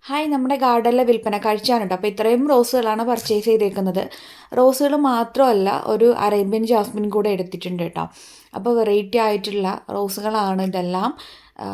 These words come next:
നമ്മുടെ യെല്ലോ ഷെയ്ഡിൽ തന്നെ മൂന്ന് ഷെയ്ഡ് എടുത്തിട്ടുണ്ട്. അനേഡു പേരി, അതുപോലെ കൊത്തുമഞ്ഞ, മാംഗോ യെല്ലോ, മൂന്ന് റോസുകൾ, അതുപോലെ ആപ്രിക്കോട്ട് റോസ്, ഓറഞ്ച്, ആ, മിനിയേച്ചർ അല്ലെങ്കിൽ സ്റ്റെറീന റോസ്, പീസ് ആൻഡ് ലവ് റോസ്, പിന്നെ ബേബി റൊമാൻറ്റിക്ക, അങ്ങനെ വരുന്ന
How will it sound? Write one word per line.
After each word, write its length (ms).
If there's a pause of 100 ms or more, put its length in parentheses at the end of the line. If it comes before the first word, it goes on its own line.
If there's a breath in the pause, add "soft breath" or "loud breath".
(200)
നമ്മുടെ 240
യെല്ലോ 220 (100)
ഷെയ്ഡിൽ 400
തന്നെ 240 (160)
മൂന്ന് 380
ഷെയ്ഡ് 280
എടുത്തിട്ടുണ്ട്. 540
അനേഡു 300 (100)
പേരി, 320 (520 loud breath)
അതുപോലെ 460
കൊത്തുമഞ്ഞ, 640 (140)
മാംഗോ 400
യെല്ലോ, 220 (340)
മൂന്ന് 180 (100)
റോസുകൾ, 400
അതുപോലെ 360
ആപ്രിക്കോട്ട് 520
റോസ്, 380 (560 loud breath)
ഓറഞ്ച്, 500 (240)
ആ, 80 (140)
മിനിയേച്ചർ 480
അല്ലെങ്കിൽ 300
സ്റ്റെറീന 520
റോസ്, 260 (120)
പീസ് 360
ആൻഡ് 140
ലവ് 220
റോസ്, 360 (800 loud breath)
പിന്നെ 260
ബേബി 320
റൊമാൻറ്റിക്ക, 400 (160)
അങ്ങനെ 300
വരുന്ന 280